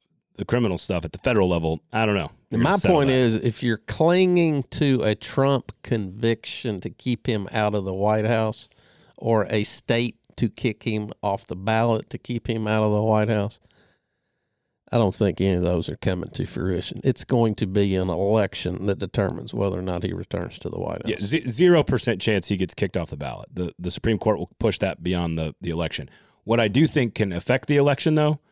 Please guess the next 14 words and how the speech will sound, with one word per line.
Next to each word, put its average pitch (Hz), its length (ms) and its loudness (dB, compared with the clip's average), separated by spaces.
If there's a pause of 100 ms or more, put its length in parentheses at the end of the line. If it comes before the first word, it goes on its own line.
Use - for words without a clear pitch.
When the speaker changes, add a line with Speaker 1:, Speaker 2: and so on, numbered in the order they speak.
(180)
Speaker 1:
is, 107 240 2
a, 95 160 2 (480)
again, 92 500 0 (320)
does 104 220 2
a 104 80 0
conviction 117 720 2
of 107 200 2
the 104 100 0
candidate 90 640 -2 (640)
actually 104 800 -2 (580)
siphon 98 460 -2
off 90 160 -4
some 90 180 -4
votes? - 380 -10